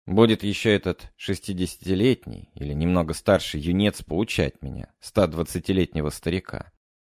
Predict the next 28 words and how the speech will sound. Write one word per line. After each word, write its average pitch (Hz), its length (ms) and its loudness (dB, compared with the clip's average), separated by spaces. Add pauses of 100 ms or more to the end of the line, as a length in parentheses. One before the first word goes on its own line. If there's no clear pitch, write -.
(240)
Ну 107 240 6
ладно, 120 640 4 (160)
пусть - 260 -6
молодой. 87 640 4 (400)
Лучше, 170 340 4
чтобы 151 280 0
собеседник 135 800 0
недооценивал 95 880 0
меня, 76 440 -2 (260)
менее 104 520 4
сторожился 82 840 -2
и 73 40 -4
подбирал 78 420 -2
слова, 76 640 -2 (480)
больше 113 400 4
раз 101 240 2
ошибется. 92 680 -6 (1080)
Ответь 131 500 4
мне, 135 580 4
чтобы 117 300 -2
понятно 127 520 4
было. 62 340 -6 (480)
Какова 120 380 6
цена 131 400 4
твоим 123 300 4
словам 117 460 4
и 113 40 4
намекам? 117 520 2